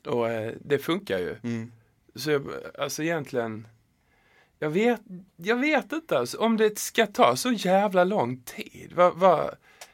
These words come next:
Speaker 1: är man inte fel på det då, kan jag tänka ibland?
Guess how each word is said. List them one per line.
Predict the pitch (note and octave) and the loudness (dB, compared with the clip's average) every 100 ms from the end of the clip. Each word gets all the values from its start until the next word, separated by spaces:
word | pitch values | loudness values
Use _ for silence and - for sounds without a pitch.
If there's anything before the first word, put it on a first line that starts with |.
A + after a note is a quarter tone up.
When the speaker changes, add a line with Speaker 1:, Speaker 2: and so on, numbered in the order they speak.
| _ | _
Speaker 1:
är | E3+ | 0
man | F3 G3 | 4 2
inte | G3 | 0
fel | - - B3+ E3+ B2 C3 | -10 -4 0 4 4 2
på | - - A#2 | -4 -2 -2
det | A2+ D3 | 0 2
då, | F3+ A2+ | 4 2
kan | A2+ | 4
jag | D#3 | 2
tänka | - D3 C#3+ G#2+ | 6 4 4 0
ibland? | A2 A#2+ G2 F2 | 0 2 0 0